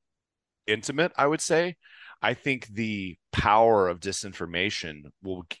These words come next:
I think there will be a rise in the ability to influence people.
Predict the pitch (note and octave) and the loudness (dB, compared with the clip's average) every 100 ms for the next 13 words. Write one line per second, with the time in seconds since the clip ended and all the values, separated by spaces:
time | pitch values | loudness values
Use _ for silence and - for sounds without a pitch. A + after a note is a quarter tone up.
0 | - F#2+ G2+ A#2+ G#2+ A2 G2+ F#2+ F2+ - | -4 -4 -4 -10 -4 -2 -2 -4 -8 -6
1 | F#2 F2 _ - F#2 F2 F#2+ G2 F#2+ F2 | -6 -8 _ -20 -6 2 4 4 2 -2
2 | F2+ F2 E2 F2 E2 D#2+ D#2 D#2+ - D2 | -8 -8 -4 -2 -2 -4 -6 -8 -12 -14
3 | - - C2 - | -14 -14 -14 -16